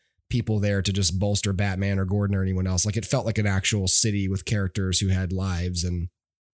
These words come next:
like, even the small little scene with, like, the the new acting captain or whatever of the, you know, like, the guy with the high voice.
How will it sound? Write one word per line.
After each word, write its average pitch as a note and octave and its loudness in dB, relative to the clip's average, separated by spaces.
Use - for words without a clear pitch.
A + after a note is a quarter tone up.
like, G2 -4
even A2 0
the G2 0
small B2 4
little A2 2
scene A2+ 2
with, G#2 -2
like, F#2+ -2
the F2+ -2
the G#2 0
new A2 2
acting G#2 2
captain G#2 0
or G#2 2
whatever G2+ 2
of F2+ -4
the, F#2+ -2
you A#2 -2
know, B2 2
like, A#2 0
the C3 -4
guy F#3 0
with F#3 -2
the F#3+ 0
high A3 2
voice. A3+ 2